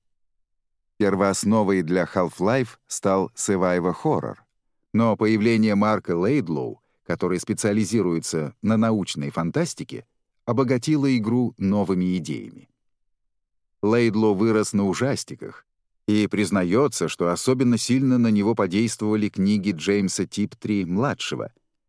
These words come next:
которого он всегда ценил за захватывающие истории,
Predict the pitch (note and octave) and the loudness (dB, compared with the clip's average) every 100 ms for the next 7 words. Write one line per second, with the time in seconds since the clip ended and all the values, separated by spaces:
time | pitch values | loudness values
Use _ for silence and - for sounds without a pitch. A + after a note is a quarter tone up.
0 | _ - C3+ D#3+ D3+ D3 - C3 A#2+ G2+ | _ -4 0 2 2 0 0 0 0 -4
1 | E2 G#2+ A2+ G2+ G2 A2 A2 - _ F2+ | -2 -2 0 0 2 2 0 -4 _ -4
2 | G#2 G2 F#2+ F2+ A2+ G2 G2+ F#2 - F2 | 0 0 -2 0 -2 0 -2 -2 -2 -4
3 | E2 - D3+ E3 D2 A1 | -4 -4 -2 -2 -4 -6